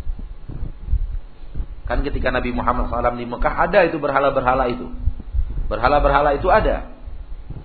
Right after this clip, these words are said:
Namun Nabi sallallahu alaihi wasallam tidak menghancurkannya ketika Nabi di Mekah.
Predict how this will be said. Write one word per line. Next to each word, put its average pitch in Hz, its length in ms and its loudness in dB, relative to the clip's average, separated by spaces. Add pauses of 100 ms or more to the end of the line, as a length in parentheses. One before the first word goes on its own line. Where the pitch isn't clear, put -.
(500)
Namun 143 240 2
Nabi 185 240 2
sallallahu 160 480 6
alaihi 135 320 0
wasallam 123 640 2 (240)
tidak 139 240 -2
menghancurkannya 160 640 0
ketika 143 320 0
Nabi 147 240 0
di 156 80 0
Mekah. 156 400 -2